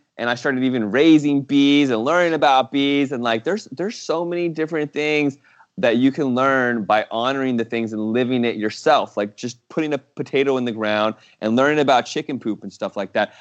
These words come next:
I mean, literally to grow food, it takes nitrogen, phosphorus, and potassium.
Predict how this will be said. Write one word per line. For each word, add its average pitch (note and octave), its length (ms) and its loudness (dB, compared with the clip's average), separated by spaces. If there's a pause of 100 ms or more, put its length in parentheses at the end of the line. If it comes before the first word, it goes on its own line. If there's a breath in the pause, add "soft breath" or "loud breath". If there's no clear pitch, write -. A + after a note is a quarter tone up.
(120 loud breath)
I C#3+ 60 -2
mean, D3+ 220 2
literally A3+ 320 0
to - 140 -6
grow C3 320 0
food, C#3 520 -2 (140 soft breath)
it C3+ 160 -4
takes D3 320 -2
nitrogen, D3 720 -4 (180)
phosphorus, C#3+ 800 -2
and A#2+ 180 -12
potassium. A#2 680 -4